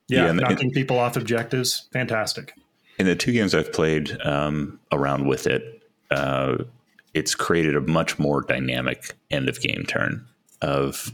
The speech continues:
Speaker 2: um, there's, it's not just, "Do I have a path to kill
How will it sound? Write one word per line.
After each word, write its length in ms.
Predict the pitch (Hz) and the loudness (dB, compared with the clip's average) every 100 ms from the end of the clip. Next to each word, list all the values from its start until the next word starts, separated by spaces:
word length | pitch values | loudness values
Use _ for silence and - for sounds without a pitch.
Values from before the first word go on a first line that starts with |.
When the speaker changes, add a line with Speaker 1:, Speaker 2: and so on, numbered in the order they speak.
| - | -8
Speaker 2:
um, 360 | 67 55 - 57 | -6 -2 -2 0
there's, 260 | 76 73 - - - | 0 -2 -6 -10 -8
it's 180 | 78 - | -6 -2
not 240 | 78 - | -2 0
just, 420 | - 76 71 - - _ - - - - - - - - | 0 0 0 -4 -8 _ -6 -6 -6 -16 -16 -16 -18 -2
"Do 140 | 85 | 2
I 60 | 78 | 4
have 140 | 78 | 2
a 60 | 73 | 0
path 260 | - 71 - | 0 -2 -2
to 80 | 78 | -6
kill 480 | - 73 71 71 | 0 2 2 0